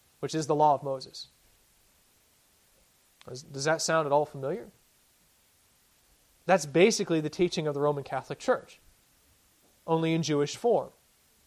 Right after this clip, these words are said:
where instead of sacraments, it's the Jewish law,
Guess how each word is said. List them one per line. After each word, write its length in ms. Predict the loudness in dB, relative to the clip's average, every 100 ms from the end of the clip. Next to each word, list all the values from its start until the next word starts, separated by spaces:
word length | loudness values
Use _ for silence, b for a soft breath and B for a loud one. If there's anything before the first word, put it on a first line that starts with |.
| _ _ _ _
where 160 | 4 4
instead 260 | 6 6 6
of 80 |
sacraments, 680 | 4 2 2 0 -6 -8 -10
it's 220 | -14 -14 -12
the 100 | -10
Jewish 380 | -6 -6 -2
law, 300 | 2 4 2